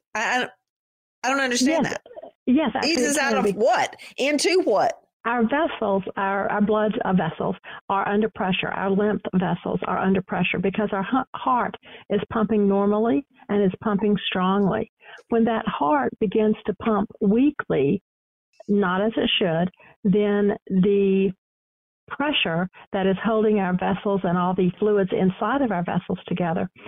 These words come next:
Speaker 2: begins to ease. And that's why we have, um, a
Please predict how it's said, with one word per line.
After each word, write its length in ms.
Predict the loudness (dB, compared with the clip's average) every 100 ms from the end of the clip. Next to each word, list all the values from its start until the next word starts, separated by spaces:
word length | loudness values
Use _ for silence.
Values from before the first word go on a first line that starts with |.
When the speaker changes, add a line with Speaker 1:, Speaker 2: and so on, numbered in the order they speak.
| -12 -4
Speaker 2:
begins 340 | 0 2 0 0
to 80 | 0
ease. 460 | 2 2 2 -2 -6 -14 -20 -12 -2
And 180 | 0
that's 240 | 0 -2 -4 -2
why 320 | 0 0 2
we 160 | 2 2
have, 380 | 0 -2 -4 -6 _ _ _ -4
um, 380 | 0 2 2
a 100 | 0